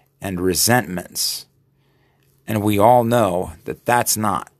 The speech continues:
a healthy way for us to live. Number five, this talks about the people we surround ourselves with. So build up a tribe of believers.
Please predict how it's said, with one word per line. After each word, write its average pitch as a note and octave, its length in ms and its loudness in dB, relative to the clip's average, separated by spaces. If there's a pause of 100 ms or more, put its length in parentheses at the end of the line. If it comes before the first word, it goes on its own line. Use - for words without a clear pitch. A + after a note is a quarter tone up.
(180)
a G2 140 -4
healthy G2 360 -4
way F#2 220 -2
for E2+ 240 -6
us - 160 -8
to F2 100 -6
live. - 500 -14 (1900)
Number F#3+ 280 4
five, G2 320 2
this D3+ 160 4
talks - 300 0
about G2+ 360 -4
the F2+ 80 -10
people G#2+ 320 -8
we F#2 120 -4
surround D2+ 400 -6
ourselves - 500 -4
with. - 500 -10 (160)
So G2 460 2
build D3 320 4
up E3+ 160 4
a A2 100 0
tribe A2+ 540 0
of G2+ 180 -2
believers. F#2 840 -8